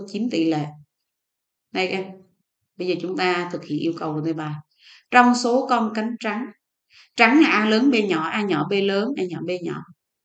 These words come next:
Như vậy chúng ta sẽ có cái trắng và đực trắng.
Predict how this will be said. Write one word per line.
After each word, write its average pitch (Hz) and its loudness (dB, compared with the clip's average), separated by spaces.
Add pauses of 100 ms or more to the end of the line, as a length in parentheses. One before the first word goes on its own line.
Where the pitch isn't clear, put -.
(200)
Như 262 2
vậy 208 4
chúng 233 -2
ta 214 4
sẽ 143 -4
có 190 2 (440)
cái 220 4
trắng 226 0
và 175 0 (480)
đực 190 -2 (120)
trắng. 185 -2